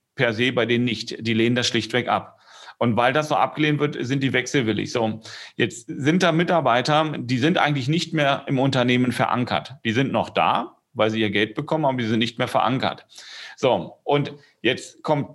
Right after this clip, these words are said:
wird das kommen, was wir in vielen Bereichen sonst auch haben. Diese Mitarbeiter,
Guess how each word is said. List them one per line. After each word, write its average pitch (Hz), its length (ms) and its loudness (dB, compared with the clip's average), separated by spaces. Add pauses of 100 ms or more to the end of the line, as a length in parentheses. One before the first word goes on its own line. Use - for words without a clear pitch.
(120)
wird 135 200 0
das 175 260 0
kommen, 175 300 2
was 156 180 2
wir 139 100 2
in 127 100 0
vielen 180 300 2
Bereichen 139 360 2
sonst 127 200 0
auch 156 280 2
haben. 160 420 2 (800)
Diese 185 260 6
Mitarbeiter, 143 800 4